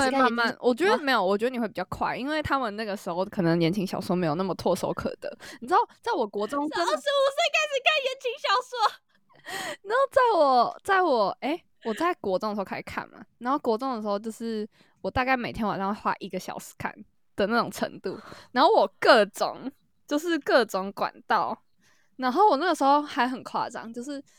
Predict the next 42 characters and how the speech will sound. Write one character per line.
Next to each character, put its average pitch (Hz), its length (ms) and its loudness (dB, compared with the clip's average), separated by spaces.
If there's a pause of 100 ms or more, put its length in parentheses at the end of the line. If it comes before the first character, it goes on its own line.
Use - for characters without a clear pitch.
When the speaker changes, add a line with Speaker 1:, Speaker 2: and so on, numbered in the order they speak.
(140)
Speaker 2:
那 277 160 -4
时 240 100 -6
候 214 260 4
国 190 400 2
二 269 180 4
的 190 100 4
时 196 100 -4
候 190 80 2
我 175 80 2
去 - 200 -8
纽 170 180 -6
西 190 220 -2
兰 95 320 -2
一， 208 180 -2 (140)
一 - 80 -6
个 190 100 4
暑 - 320 -6
假 - 220 -4
三 202 200 -6
个 185 180 -6
礼 - 220 -14
拜， - 140 -4 (920)
然 208 120 -10
后 262 100 -2
我 247 140 -2
那 240 140 -4
时 220 80 -6
候 208 60 -4
就 240 120 -8
很 160 220 -10
担 202 180 -6
心 226 180 -12
说 190 380 -10 (420)
我 208 80 -8
在 220 80 0
飞 220 160 -2
机 214 60 -4
上 214 180 -6
会 202 80 -2
很 220 200 -2
无 - 160 -12
聊， - 120 -12